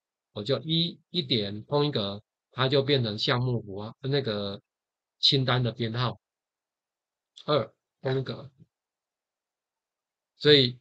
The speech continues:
这样有没有慢慢感受到为什么我们要稍微记一下那个 Markdown 语法？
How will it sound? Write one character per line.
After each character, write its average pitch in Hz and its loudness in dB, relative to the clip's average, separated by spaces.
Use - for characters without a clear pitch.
这 175 6
样 170 8
有 127 4
没 143 4
有 139 6
慢 156 6
慢 160 8
感 110 -2
受 139 4
到 131 2
为 180 6
什 120 2
么 113 2
我 110 0
们 127 2
要 139 6
稍 131 2
微 117 0
记 143 4
一 131 0
下 135 6
那 131 2
个 110 0
Markdown 123 0
语 107 -6
法？ 113 -8